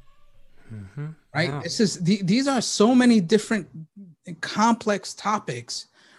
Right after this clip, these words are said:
Speaker 2: right? But they're sh-, they're built on years and years of things that have happened to me that now they're second nature and I can react to it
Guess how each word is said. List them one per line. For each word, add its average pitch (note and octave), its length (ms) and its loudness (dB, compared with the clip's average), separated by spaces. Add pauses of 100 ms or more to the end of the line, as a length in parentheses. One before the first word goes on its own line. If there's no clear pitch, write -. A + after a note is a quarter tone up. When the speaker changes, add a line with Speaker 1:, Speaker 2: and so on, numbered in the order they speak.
(100)
Speaker 2:
right? E3 260 -6
But F#3 140 -4
they're F3+ 220 -2
sh-, - 220 -8
they're D#3+ 280 -4
built F#3+ 500 0
on E3+ 320 0 (560)
years A3 680 0
and F#3 220 -2
years G3+ 400 0
of D#3+ 320 -6 (560)
things G#3+ 340 0
that D3+ 140 -6
have D3+ 200 -6
happened F3 460 -2
to - 80 -8
me C#3 140 -2
that C#3 260 -10
now E3+ 600 0 (340)
they're D3 120 -8
second C#3 360 -10
nature F3+ 560 0
and D#3 140 0
I E3 80 0
can D3 240 0
react D#3 420 -4
to C#3+ 160 -2
it C#3 240 -8